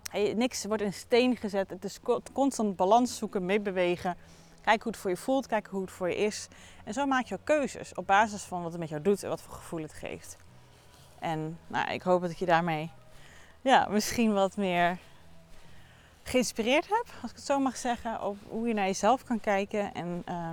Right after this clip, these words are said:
ik deel het ook gewoon meer omdat het zo voor mij is. Dus check ook even bij jezelf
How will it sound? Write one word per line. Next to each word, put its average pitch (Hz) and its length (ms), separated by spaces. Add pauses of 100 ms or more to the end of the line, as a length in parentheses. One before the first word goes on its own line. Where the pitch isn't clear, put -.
ik 190 120
deel 208 140
het 190 140
ook 196 120
gewoon 190 200
meer 175 140
omdat 170 160
het 165 80
zo 151 120
voor - 160
mij 160 180
is. 247 260
Dus 180 200
check - 200
ook 175 100
even 165 300
bij 170 120
jezelf 160 420